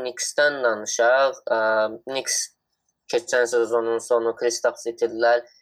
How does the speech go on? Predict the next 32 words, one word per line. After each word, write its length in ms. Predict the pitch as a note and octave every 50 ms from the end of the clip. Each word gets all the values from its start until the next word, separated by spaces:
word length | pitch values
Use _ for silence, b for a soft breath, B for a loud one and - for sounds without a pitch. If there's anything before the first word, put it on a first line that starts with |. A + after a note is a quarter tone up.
| b b
Komanda 460 | - - B2 B2 B2 A#2+ A#2+ A#2 A2+ A2 A2
üçün 240 | - - A#2 A2+ A2
çox 300 | - - B2+ A#2+ - _
böyük 220 | - A2+ A2 G#2+ G2+
zərbə 380 | G#2+ A2 G#2+ G#2 G#2 A2 G#2 G#2
idi 140 | G2+ A#2 A2
bu, 80 | A2 G#2 G#2
hətta 400 | A2 G#2 - _ - A2 G#2 G2+ B B B B B B B B
belə 220 | - A2 A2+ A2+ A2+
deyərdim, 460 | A2 A2+ A2 G#2+ G#2 - A2+ G#2+ G#2+ A2+ - _ -
komanda 460 | - - B2 A#2+ B2 A#2+ B2 A#2 A#2+ A2+ A2
üçün, 160 | - - -
təkcə 240 | - C3 A#2 A#2+ -
komanda 300 | - C3 B2 B2 B2 A#2+ A2+
üçün, 220 | A2+ A#2 A#2 C#3 C3+ -
həm 160 | B2+ C3 B2 A#2+
də 80 | A#2 A#2
şəhər 380 | A#2 - - - C#3+ C3+ B2 A#2
üçün 220 | A#2 - A#2+ A2 A2
çox 140 | A2+ A2 -
böyük 220 | - A2 A2 G2+ G#2+
zərbə 260 | G#2+ G#2+ G#2 A2 A2+ A2+
idi. 160 | B2 B2+ C3+ C3+ B B B B B B -
Çünki 240 | - A#2 A#2 A#2+ A2 - _ - -
komandada 480 | C3 B2 B2 B2 B2 A#2 A#2 A2+ A#2
hal-hazırda 540 | B2 B2 A#2 A2+ A2 G#2 A2 G2+ G2+ A#2+ A#2 A#2+ A#2 A#2 - - _ _ _ -
belə 240 | A#2 A2+ A2+ A2 A2+ G#2+ G#2+ - _ _ _ _ _ _ _ _ _ _ _ _ - C3
açıq 320 | B2 - - - C#3+ B2 A#2 A#2 _ _ _ - -
görünən 320 | A#2+ A#2 A2+ A2+ A#2 A2+
ulduz 320 | A2+ A2+ A2 A#2 A#2 A2 -
qalmayacaq 640 | C3+ B2 B2 A#2+ A2+ G#2 G2+ G2+ - A#2 A#2 A2+
və 80 | A#2